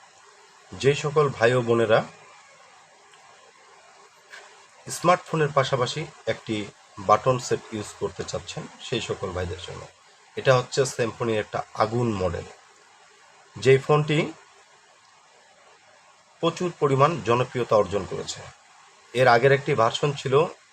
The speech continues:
ডি চুয়ান্ন প্লাস, তার আগের একটি ভার্সন ছিল ডি চুয়ান্ন আই। এটা আপডেট, totally আপডেট একটি ফোন। এটার হচ্ছে আপনার ভার্সন ডি চুয়ান্ন প্রো। এটাতে,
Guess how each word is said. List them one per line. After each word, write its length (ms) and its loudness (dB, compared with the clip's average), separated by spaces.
ডি 100 -2
চুয়ান্ন 360 0
প্লাস, 420 0
তার 140 4
আগের 200 6
একটি 460 -6
ভার্সন 340 -4
ছিল 240 -4
ডি 160 -4
চুয়ান্ন 400 -2
আই। 140 0
এটা 340 4
আপডেট, 420 4
totally 360 6
আপডেট 360 2
একটি 200 -6
ফোন। 380 2
এটার 260 2
হচ্ছে 240 -2
আপনার 360 2
ভার্সন 520 2
ডি 180 -2
চুয়ান্ন 400 0
প্রো। 220 0
এটাতে, 540 4